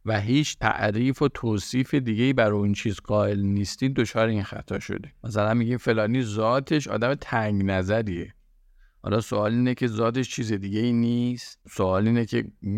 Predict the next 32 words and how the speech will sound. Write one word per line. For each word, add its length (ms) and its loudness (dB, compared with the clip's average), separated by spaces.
حالا 240 2
شما 320 0
که 100 -4
توی 160 0
این 180 2
موقعیت 640 0
تنگ 380 2
نظری 440 2
رو 140 -2
دیدید 560 0
و 80 -2
این 300 2
نسبت 280 -2
میدید 240 -2
به 80 0
ذاتش، 640 0
فلان 380 2
موقعیت 800 0
به 240 -2
قولی 320 0
گشاد 640 0
نظریش 720 4
رو 180 2
دیدید 640 -2
به 100 -2
جای 200 4
تنگ 340 2
نظریش، 840 0
اونجا 360 4
رو 120 2
چی 180 -2
میگید؟ 420 -4